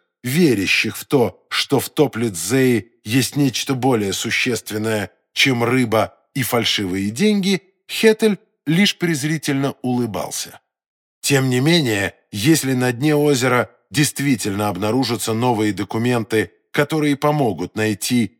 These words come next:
награбленное эсэсовцами золото, то этот успех будет очень кстати, так как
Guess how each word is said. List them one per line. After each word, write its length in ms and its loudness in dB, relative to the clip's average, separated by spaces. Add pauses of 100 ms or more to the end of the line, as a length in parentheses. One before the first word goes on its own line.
(120)
награбленное 840 0
эсэсовцами 680 -4
золото, 680 -2 (260)
то 160 2
этот 320 0
успех 420 0
будет 380 -2
очень 340 -2
кстати, 680 -4 (240)
так 220 0
как 280 -6